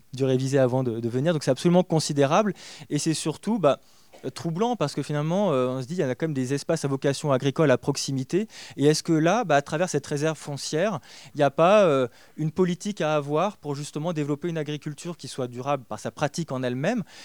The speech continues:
mais aussi par finalement l'alimentation d'un, euh, euh, circuit court. Euh, on n'a peut-être pas besoin d'importer, euh, des pommes Pink Lady depuis, euh, je sais pas où, alors que finalement on pourrait les faire pousser à, à proximité.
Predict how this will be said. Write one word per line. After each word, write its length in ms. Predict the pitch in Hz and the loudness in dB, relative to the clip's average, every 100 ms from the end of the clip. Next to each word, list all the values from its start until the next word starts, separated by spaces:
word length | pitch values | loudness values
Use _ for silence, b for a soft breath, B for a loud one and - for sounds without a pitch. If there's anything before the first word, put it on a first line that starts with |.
| B | B
mais 100 | 143 | 0
aussi 320 | 147 143 220 247 | 0 2 0 2
par 260 | 165 185 | 4 2
finalement 420 | - 147 135 165 | 2 0 0 2
l'alimentation 800 | 190 139 135 139 139 127 170 208 | 2 2 0 0 0 0 0 0
d'un, 300 | 147 156 175 | 2 2 4
euh, 80 | 127 B B B | 2 B B B
euh, 140 | 120 120 | -10 -8
circuit 420 | - 151 - 127 | -4 -6 -6 -12
court. 360 | - 156 190 131 | -6 -2 -2 -2
Euh, 140 | 117 | -6
on 40 | 123 | -8
n'a 100 | 113 | -8
peut-être 280 | 135 135 | -6 -4
pas 120 | - 123 | -4 -6
besoin 220 | 135 160 | -6 -6
d'importer, 560 | 127 110 120 - 151 | -6 -6 -8 -4 -2
euh, 80 | 139 B B - | -2 B B -6
des 140 | 123 120 | -2 4
pommes 340 | 147 147 120 | 4 4 2
Pink 280 | - 127 131 | -2 -4 -2
Lady 340 | 123 120 151 | -2 -2 -2
depuis, 420 | 127 110 - 135 | -2 -4 -4 -2
euh, 340 | 127 107 104 104 | 0 2 0 0
je 100 | 117 | 0
sais 160 | 127 | 0
pas 180 | 123 113 | 2 2
où, 180 | 127 180 B B | 2 0 B B
alors 180 | 123 135 | 2 2
que 80 | 127 | 2
finalement 340 | 127 120 135 | 0 2 4
on 60 | 156 | 2
pourrait 220 | - 127 | 0 -2
les 100 | 120 | -2
faire 200 | - 120 | -4 -8
pousser 380 | - 113 - 156 | -10 -10 -2 0
à, 140 | 113 | 2
à 160 | 104 113 | 0 -2
proximité. 640 | - 120 - 113 - - | -2 -4 -2 -4 -4 -10